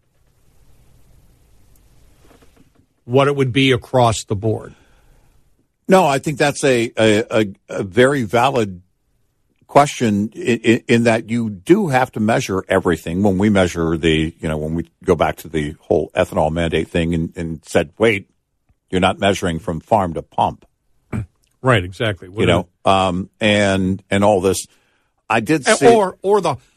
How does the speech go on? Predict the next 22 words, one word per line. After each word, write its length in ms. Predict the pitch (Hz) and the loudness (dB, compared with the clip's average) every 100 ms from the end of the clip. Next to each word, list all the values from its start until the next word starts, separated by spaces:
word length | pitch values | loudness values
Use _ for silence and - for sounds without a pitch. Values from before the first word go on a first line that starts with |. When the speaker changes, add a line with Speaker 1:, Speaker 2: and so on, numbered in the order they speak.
| _ | _
Speaker 1:
Hunter 340 | - 180 160 139 | -2 -2 0 2
Biden 380 | 143 143 135 135 | 4 2 0 -2
laptop. 600 | 165 156 - 110 80 _ - | 0 -2 -4 -16 -16 _ -4
Speaker 2:
Yeah. 240 | 98 71 _ - | -2 -2 _ -4
Speaker 1:
We're 100 | 143 | 0
not 180 | 147 127 | 2 0
Speaker 2:
Mm-hmm. 160 | - | -2
Speaker 1:
talking 400 | 175 185 - 143 | 2 2 2 -6
about 340 | 123 123 120 117 | -2 2 0 0
just 260 | 135 120 | -6 -2
a 100 | 123 | -2
laptop 760 | 117 120 151 151 - 117 117 - | -2 2 2 0 -6 -4 -4 -4
that 100 | 120 | -6
exists 680 | 110 98 95 147 - - - _ _ _ _ _ - | -6 -6 0 0 0 -8 -14 _ _ _ _ _ -2
and 120 | 135 | -2
it's 160 | 117 - | -2 -4
Hunter 340 | 143 139 127 | -6 -2 -2
Biden 560 | 117 139 147 123 117 117 | 2 2 2 -2 -8 -6
and 400 | 113 113 110 104 _ _ | -2 0 -2 -6 _ _
he 200 | - 131 | -10 -6
smoked 480 | 117 - 143 131 - | -4 -2 0 0 -4
crack 460 | - 165 139 123 | -2 2 2 0